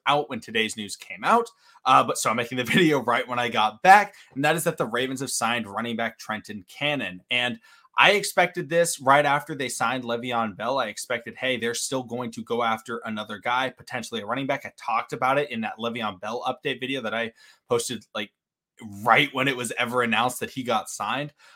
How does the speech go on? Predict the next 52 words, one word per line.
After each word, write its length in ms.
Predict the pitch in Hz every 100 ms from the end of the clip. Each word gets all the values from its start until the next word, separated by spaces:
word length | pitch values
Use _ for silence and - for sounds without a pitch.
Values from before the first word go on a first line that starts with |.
| _ -
Um, 480 | 127 113 92 87 - _ _ _ _ _ -
I 80 | 135
talked 180 | 160 139
about 140 | 135
how 80 | 135
the 80 | 120
Ravens 280 | 127 156
will 120 | 135 113
likely 300 | 113 117 135
be 140 | 143
adding 360 | 101 104 113 113
another 240 | 104 98
running 320 | 101 143 180
back 360 | 175 175 175 -
or 140 | 127
potentially 580 | 123 - 135 127 139 139
adding 540 | 113 113 113 113 117 -
a, 400 | 107 104 101 101
you 160 | 107 110
know, 320 | 98 95 - _ -
player 340 | 160 147 139
that, 260 | 123 - -
to 180 | - 151
the 100 | 131
team 300 | - 147 156
that 120 | -
would 120 | 120
be 140 | 120 123
able 160 | 113
to 80 | 113
play 300 | - 120 104
special 360 | - 95 - -
teams. 140 | - _
So 320 | - - 107 - - - _
whether 240 | 147 151
that 100 | 139
was 140 | 127 123
a 20 |
running 180 | 131 131
back 200 | 113 107
or 40 |
not, 520 | 104 170 170 139 113 - _ _ _ _
um, 240 | 127 127 120
they, 160 | 143
they 240 | 139 135 139
were 200 | 131 139
going 200 | 123 135
to 120 | 127
add 220 | 110 110
somebody 420 | - 107 101 104 -
else. 440 | 156 92 - - -
And, 480 | 123 110 107 104